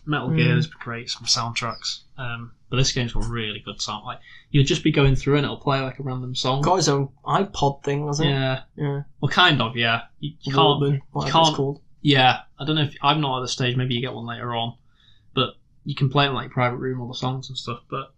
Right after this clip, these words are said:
Speaker 1: it plays, like, music just at random time, like, not random, but at specific times you're in
Speaker 2: Mm.
Speaker 1: certain areas, and it's, it fits so well.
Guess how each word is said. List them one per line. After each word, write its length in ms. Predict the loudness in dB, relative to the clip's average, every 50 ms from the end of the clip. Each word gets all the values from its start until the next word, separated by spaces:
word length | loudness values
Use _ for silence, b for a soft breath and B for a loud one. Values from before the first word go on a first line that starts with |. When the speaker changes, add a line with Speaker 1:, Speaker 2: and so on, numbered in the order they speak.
| _ _
Speaker 1:
it 160 | -10 -10 -8 -2
plays, 340 | 2 4 4 4 4 2 0
like, 160 | 0 0 0
music 480 | 0 2 2 2 0 0 -2 -2 -4 -8
just 220 | -8 -8 -8 -8
at 80 | -6 -4
random 280 | -4 -4 -4 -4 -6
time, 320 | -6 -4 -4 -4 -4 -6 -8
like, 140 | -8 -6 -2
not 180 | -2 -2 2 6
random, 360 | 6 6 6 6 2 0 0
but 120 | -2 -4
at 80 | -6 -6
specific 400 | -8 -8 -6 -6 -6 -6 -8 -8
times 260 | -6 -4 -4 -4 -4 -4
you're 120 | -2 2
in 40 | 4
Speaker 2:
Mm. 80 | 4
Speaker 1:
certain 220 | 6 6 4 2 0
areas, 320 | -2 -4 -4 -6 -6 -6
and 80 | -8 -8
it's, 340 | -10 -12 -12 -12 -8 -4 0 0
it 160 | 0 -2 -2 -2
fits 240 | -2 0 2 4 4
so 220 | 6 8 8 8
well. 400 | 8 8 6 6 4 2 -4